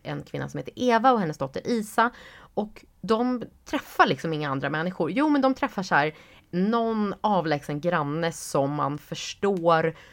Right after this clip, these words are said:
ha, eh, är ett hot på något sätt. De träffar någon som de försöker byta mat med sig. Men alltså den här tjejen som är fjorton, hon har, jag tror hon har träffat sju personer totalt sett i hela sitt liv.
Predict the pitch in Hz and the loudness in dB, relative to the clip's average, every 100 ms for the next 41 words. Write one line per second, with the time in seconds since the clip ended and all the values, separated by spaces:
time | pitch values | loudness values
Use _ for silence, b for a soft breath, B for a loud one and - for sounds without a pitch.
0 | B B - - 175 - 160 - _ - | B B -20 -10 -8 -2 -2 -2 _ 2
1 | 175 139 143 - - 269 320 320 - - | 4 4 0 -6 0 0 0 -4 -8 -4
2 | 240 233 208 196 - 247 - _ B B | 0 0 0 -2 2 2 2 _ B B
3 | B - 214 220 214 190 180 175 196 214 | B -6 -4 -4 0 0 0 0 0 2
4 | 233 233 214 202 170 160 156 - 147 147 | 0 -2 -2 -2 0 -2 -6 -8 -6 -8
5 | 147 156 139 - 131 147 160 226 285 285 | -4 -6 -4 -4 -4 -2 0 2 4 2
6 | 269 - 240 247 240 247 254 B 147 220 | 0 -4 -2 0 0 0 -2 B -4 -2
7 | 233 226 220 226 247 269 254 214 190 190 | 0 0 0 0 4 4 4 2 -4 -2
8 | 208 190 180 208 226 233 214 254 220 196 | -2 -2 -4 -2 0 -2 -2 -2 -2 -2
9 | 214 - 208 - 220 185 180 180 - 233 | -6 -6 -10 -4 -2 -2 -2 -6 -2 -2
10 | 190 190 - - 170 151 147 139 147 143 | -2 -4 -4 -2 -2 -2 -6 -6 -4 -4
11 | - 185 269 151 202 | -4 0 2 2 -2